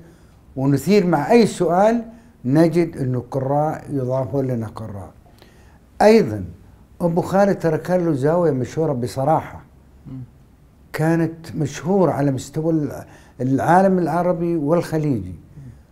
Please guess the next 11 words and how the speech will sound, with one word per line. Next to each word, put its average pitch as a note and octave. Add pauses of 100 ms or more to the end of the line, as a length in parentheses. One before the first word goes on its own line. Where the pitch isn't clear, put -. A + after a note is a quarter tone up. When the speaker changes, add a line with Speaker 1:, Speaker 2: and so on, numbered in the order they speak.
(1200)
Speaker 1:
أبو C3
خالد D#3
كان D3
يصنف C3+ (880)
من B2
الأقلام B2 (760)
المؤثرة B2 (300)
في -
الشارع G2
الرياضي F2 (800)
حقيقة. A#2+